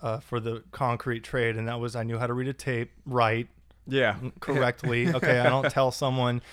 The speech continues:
Speaker 1: "It's forty-three inches." That's a stupid number. I mean, th-,
Speaker 2: Yeah.
Speaker 1: I,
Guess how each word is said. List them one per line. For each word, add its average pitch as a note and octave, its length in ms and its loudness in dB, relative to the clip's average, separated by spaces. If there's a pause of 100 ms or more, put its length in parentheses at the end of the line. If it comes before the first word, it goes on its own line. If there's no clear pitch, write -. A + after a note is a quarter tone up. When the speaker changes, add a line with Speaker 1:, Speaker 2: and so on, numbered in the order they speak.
(340)
Speaker 1:
"It's D3+ 200 0
forty-three D#3+ 760 -4
inches." C3+ 520 -4
That's A#2+ 260 -10
a A#2+ 40 -8
stupid B2 440 -6
number. B2 440 -4
I A#2+ 40 -4
mean, A#2 680 -6
th-, G#2 120 -6
Speaker 2:
Yeah. A#2+ 120 -8
Speaker 1:
I, B2 180 -4